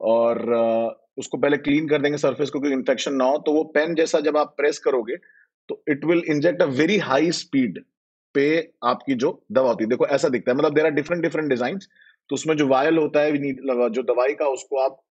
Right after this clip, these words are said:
it's basically like a gun। तो उसमें आपने cartridge load किया दवा की, और ये उन लोगों के लिए भी है जिनको डर लगता है कि सुई चुभाते हैं। इसमें क्या होगा, उसको ऐसा लगा देंगे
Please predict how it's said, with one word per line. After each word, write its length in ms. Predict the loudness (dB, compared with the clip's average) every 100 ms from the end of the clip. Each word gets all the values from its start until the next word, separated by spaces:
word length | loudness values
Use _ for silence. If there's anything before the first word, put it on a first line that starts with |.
| _ -12
it's 160 | -6 -4
basically 420 | 0 0 2 2
like 160 | 0
a 60 | 0
gun। 160 | 0 -2 -12 _ _ _ -6
तो 80 |
उसमें 240 | -6 -2 -2
आपने 260 | 0 -2
cartridge 500 | -2 0 0 0 0
load 300 | 2 2 2
किया 140 | 0 2
दवा 240 | 2 2
की, 300 | 0 -6 -8 _ _ _ _ 0
और 520 | 2 2 0 -2 -6
ये 140 | -4 -4
उन 200 | -2 -2
लोगों 240 | 0 0
के 100 | -2
लिए 160 | -2 -2
भी 120 | -2
है 100 | -2
जिनको 260 | -4 -4
डर 220 | -2 -2 -2
लगता 240 | -4 -4
है 180 | -4 -6
कि 180 | -8 -16
सुई 240 | -10 -8
चुभाते 360 | -6 -6 -6 -10
हैं। 60 |
इसमें 260 | -10 -6 0
क्या 120 | 0
होगा, 160 | 2 0
उसको 220 | 2 0
ऐसा 180 | 2 0
लगा 240 | 2 2
देंगे 240 | 0 -4